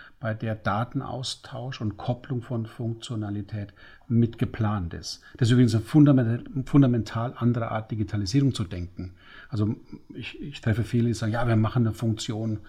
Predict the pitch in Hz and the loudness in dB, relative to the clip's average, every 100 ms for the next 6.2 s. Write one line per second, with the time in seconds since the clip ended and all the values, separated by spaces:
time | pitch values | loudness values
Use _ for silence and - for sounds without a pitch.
0 | - - - 107 117 - 120 - 107 110 | -20 -16 -2 2 2 0 -4 -4 -6 -6
1 | - 107 107 101 98 - 135 101 98 117 | -6 -6 -6 -6 -6 -6 -4 -2 -2 -2
2 | 101 87 104 98 - 98 98 - 101 104 | -2 -6 -8 -10 -8 -6 -6 -4 -4 -2
3 | 92 127 113 98 95 - 95 95 - - | -2 0 0 -2 -4 -8 -8 -10 -14 -20
4 | - 107 107 95 - 104 117 98 92 - | -14 -12 -8 -8 -8 -4 -4 -6 -10 -10
5 | 101 95 98 95 - 104 104 98 104 117 | -8 -8 -10 -10 -10 -10 -8 -4 -2 -2
6 | 117 | -4